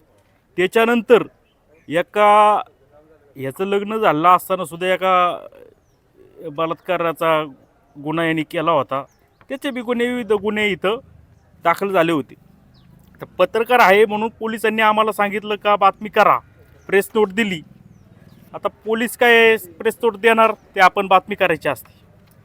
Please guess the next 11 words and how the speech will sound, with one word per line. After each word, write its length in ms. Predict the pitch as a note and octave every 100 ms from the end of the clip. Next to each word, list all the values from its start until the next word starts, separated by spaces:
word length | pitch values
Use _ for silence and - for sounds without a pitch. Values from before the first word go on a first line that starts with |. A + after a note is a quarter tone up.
| _ _ _ E3
तर 60 |
आम्ही 240 | F3 G#3+ A3
त्या 80 | G3+
पद्धतीने 420 | G#3+ G3+ G#3+ G3+
बातमी 420 | G3 F#3 G3 G3+ F#3+ _ _ _ _ -
केली. 320 | D4 A#3 G#3+ - _ _ _ _ _ _ _ _ _ -
त्याची 240 | A#3 D4+
जी 100 | C4+
पत्नी 320 | C4+ B3 - A#3+
आहे 140 | F3+
रुपाली, 360 | F3 F3 C#3+